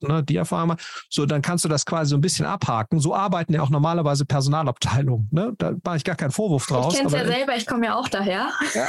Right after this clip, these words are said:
Speaker 1: ja, so.
Speaker 2: <laughs> Hab selber
Speaker 1: Ab-
Speaker 2: Bewerbungsgespräche geführt. Äh,
Speaker 1: Aber
Speaker 2: und
Speaker 1: wenn du natürlich in Bereiche reingehst, wo implizites Wissen, äh, weil's eben noch nicht so explizit ist, weil's neu ist, weil's innovativ ist,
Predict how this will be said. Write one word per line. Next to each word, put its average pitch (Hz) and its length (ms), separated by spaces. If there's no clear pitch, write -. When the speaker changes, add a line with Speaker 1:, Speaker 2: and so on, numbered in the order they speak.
Speaker 1:
ja, 302 460
so. 185 140
Speaker 2:
<laughs> 127 260
Hab 302 80
selber 285 300
Speaker 1:
Ab- 226 100
Speaker 2:
Bewerbungsgespräche 240 880
geführt. 220 560
Äh, 214 240
Speaker 1:
Aber 214 180
Speaker 2:
und 196 60
Speaker 1:
wenn 254 160
du 277 80
natürlich 240 400
in 214 120
Bereiche 233 480
reingehst, 208 560
wo 196 140
implizites 277 680
Wissen, 139 440
äh, 285 80
weil's 175 680
eben 185 180
noch 160 120
nicht 202 160
so 190 80
explizit 185 500
ist, 180 180
weil's 170 240
neu 190 220
ist, 175 160
weil's 160 160
innovativ 170 460
ist, 165 100